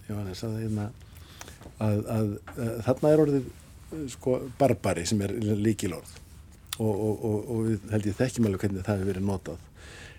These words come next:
Það er eitt orð í samtímanum sem að sér að er farið að, að nota á sumu liti hliðstæðan hátt og er látið svona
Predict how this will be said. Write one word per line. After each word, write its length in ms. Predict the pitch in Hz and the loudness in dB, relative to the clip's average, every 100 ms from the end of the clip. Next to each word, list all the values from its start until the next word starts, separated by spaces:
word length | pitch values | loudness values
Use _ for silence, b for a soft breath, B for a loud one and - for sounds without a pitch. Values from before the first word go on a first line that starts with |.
| B - - | B -20 -2
Það 20 | |
er 80 | - | 0
eitt 160 | 185 240 | 2 4
orð 160 | 220 | 4
í 80 | 190 | 6
samtímanum 480 | 208 202 165 139 117 | 4 4 4 6 4
sem 120 | 127 | 4
að 100 | 120 | 4
sér 320 | - 135 156 160 | 4 4 4 4
að 260 | 127 120 | 2 2
er 60 | 117 | 0
farið 260 | - 127 117 | 2 4 4
að, 140 | 110 - - 120 - | 2 -2 -10 -8 -2
að 60 | 110 | 2
nota 500 | 107 131 - - 185 | 4 2 0 0 0
á 140 | 131 127 - | 4 4 2
sumu 300 | 117 151 214 | -2 0 2
liti 180 | 220 180 | 2 -2
hliðstæðan 460 | 120 185 180 85 123 | -2 -2 0 -2 -2
hátt 220 | 127 - | -2 2
og 60 | 139 | 4
er 80 | 135 | 4
látið 220 | 147 120 | 2 0
svona 140 | 120 | -2